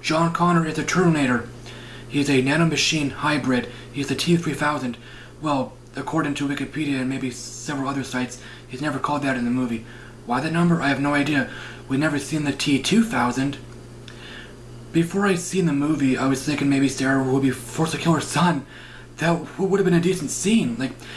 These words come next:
that would have been a way better ending than we got. If I wrote this movie,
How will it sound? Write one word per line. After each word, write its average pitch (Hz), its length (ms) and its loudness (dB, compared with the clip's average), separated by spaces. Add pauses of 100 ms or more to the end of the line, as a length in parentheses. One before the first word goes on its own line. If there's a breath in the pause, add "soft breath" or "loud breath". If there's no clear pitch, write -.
(160 loud breath)
that 165 160 -2
would 151 440 -2
have 170 80 4
been 160 100 2
a 143 60 0
way 156 160 2
better 151 240 2
ending 156 240 2
than 131 220 0
we 175 100 4
got. 139 280 0 (360 loud breath)
If 156 180 -2
I 185 140 4
wrote 160 460 2
this 170 180 -6
movie, 175 260 0